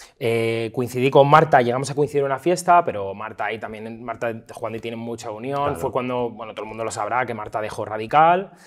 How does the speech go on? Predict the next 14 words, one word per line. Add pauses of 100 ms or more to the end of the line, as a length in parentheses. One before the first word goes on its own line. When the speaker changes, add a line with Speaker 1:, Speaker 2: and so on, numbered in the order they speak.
(380)
Speaker 1:
y
entró
Olivia. (460)
Entró
Olivia,
entonces
estábamos
Napo,
eh,
Olivia,
eh,
Óscar
y
yo.